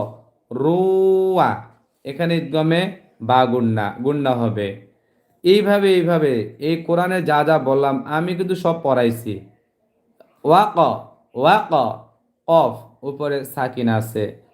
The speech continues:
কফ, ত, বা, জিম, দাল। এই পাঁচটি হরফের উপরে যদি কখনো সাকিন বা জজম আসে, ওই হরফটাকে কলকলা, প্রতিধ্বনি করিয়া পড়িতে হবে। কি করে পড়তে হবে? প্রতিধ্বনি।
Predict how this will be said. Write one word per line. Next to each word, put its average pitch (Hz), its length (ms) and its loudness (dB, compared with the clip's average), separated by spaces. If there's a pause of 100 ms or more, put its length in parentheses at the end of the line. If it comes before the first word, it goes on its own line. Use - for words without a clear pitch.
(180)
কফ, 156 260 4 (520)
ত, - 20 -4 (600)
বা, 127 300 0 (560)
জিম, 139 280 -2 (380)
দাল। 117 300 2 (720)
এই 180 120 2
পাঁচটি 175 460 0
হরফের 143 540 0
উপরে 160 360 -2
যদি 135 280 -4
কখনো 143 280 -4
সাকিন 139 600 -2
বা 139 100 2 (160)
জজম 123 460 0
আসে, 113 380 -4 (580)
ওই 151 300 4
হরফটাকে 143 580 -2 (160)
কলকলা, 160 560 2 (140)
প্রতিধ্বনি 185 760 -2
করিয়া 151 260 0
পড়িতে 117 340 -2
হবে। 104 260 -6 (340)
কি 147 140 -4
করে 170 200 2
পড়তে 170 240 -2
হবে? 185 200 0 (500)
প্রতিধ্বনি। 147 680 0